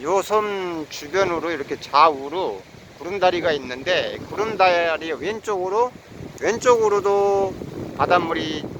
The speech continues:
들어오고 오른쪽으로도 바닷물이 들어오는데요. 그게 이제 물이 양쪽에서 이렇게 새살 밀려 들어오는 거 보면 아주 예술이에요. 그래서 한번, 지금 시각은 한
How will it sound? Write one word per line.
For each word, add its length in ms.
들어오고 720
오른쪽으로도 920
바닷물이 520
들어오는데요. 560
그게 380
이제 680
물이 280
양쪽에서 720
이렇게 220
새살 240
밀려 320
들어오는 360
거 60
보면 400
아주 320
예술이에요. 720
그래서 200
한번, 400
지금 260
시각은 1000
한 460